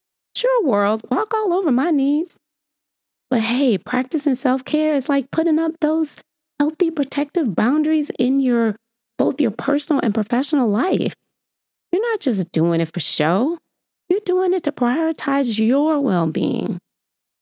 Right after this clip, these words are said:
So I have a work-related story I want to share with you. So there was this week, um, when my team and I, we were working our butts off to, like,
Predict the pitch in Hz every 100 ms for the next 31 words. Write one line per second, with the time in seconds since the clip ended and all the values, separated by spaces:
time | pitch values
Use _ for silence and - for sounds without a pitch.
0 | _ _ _ _ _ _ _ - 208 -
1 | 214 220 190 175 165 147 151 147 160 143
2 | 143 147 - 147 143 139 147 - 143 -
3 | - - - 160 - _ _ _ _ _
4 | _ _ _ - 226 247 285 269 226 -
5 | 170 175 175 160 - 170 165 160 160 156
6 | 160 156 156 156 156 160 - 160 156 147
7 | 147 147 147 185 196 156 151 151 160 151
8 | - 151 - - 151 143 139 139 - 151
9 | 151